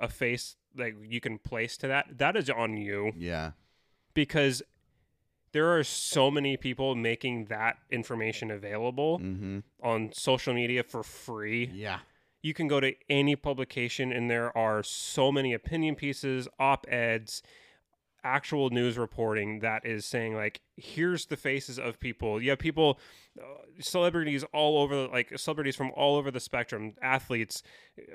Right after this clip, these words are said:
Speaker 1: movie stars, what, politicians talking about their own experience, like, African Americans talking about their own experiences
Speaker 2: Mm-hmm.
Speaker 1: with racism.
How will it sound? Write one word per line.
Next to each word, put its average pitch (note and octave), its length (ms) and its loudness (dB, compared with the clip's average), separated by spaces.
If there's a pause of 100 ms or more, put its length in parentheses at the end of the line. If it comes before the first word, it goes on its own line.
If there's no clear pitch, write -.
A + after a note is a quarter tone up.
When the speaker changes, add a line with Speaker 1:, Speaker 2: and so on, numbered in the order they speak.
Speaker 1:
movie C#3+ 260 0
stars, A2 540 0 (240)
what, C#3 300 0
politicians C#3 720 0
talking D3+ 420 -2
about B2 320 -2
their B2+ 240 2
own B2 300 0
experience, A2+ 580 -2
like, A2+ 240 -6 (140)
African B2+ 280 0
Americans A#2+ 360 0
talking A#2+ 280 -2
about A2 140 -4
their A#2 140 -4
own A2+ 140 -2
experiences A2 520 -6
Speaker 2:
Mm-hmm. - 60 -4
Speaker 1:
with G2+ 80 -6
racism. G#2+ 480 -6